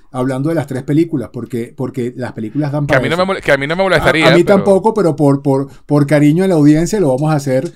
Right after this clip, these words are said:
Speaker 1: eh, en, en partes bien definidas para que se lo puedan disfrutar de un
Speaker 2: Eso.
Speaker 1: solo golpe.
Speaker 2: Un, un capítulo por película.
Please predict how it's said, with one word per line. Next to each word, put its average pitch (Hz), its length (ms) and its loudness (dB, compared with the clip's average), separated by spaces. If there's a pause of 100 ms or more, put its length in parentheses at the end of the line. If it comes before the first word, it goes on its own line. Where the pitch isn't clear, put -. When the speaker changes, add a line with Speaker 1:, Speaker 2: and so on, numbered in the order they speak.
(300)
Speaker 1:
eh, 127 380 -4
en, 131 240 -6
en 127 280 -4
partes 139 500 -4
bien 139 260 2
definidas 147 520 -2
para 143 180 -4
que 123 100 -8
se 127 100 -10
lo 113 100 -8
puedan 117 180 -8
disfrutar 135 380 -4
de 143 80 0
un 120 60 2
Speaker 2:
Eso. 117 160 0
Speaker 1:
solo 131 100 -2
golpe. 98 300 -10 (400)
Speaker 2:
Un, 143 260 -12 (200)
un 147 260 -12
capítulo 196 540 -6
por 135 280 -10
película. - 600 -14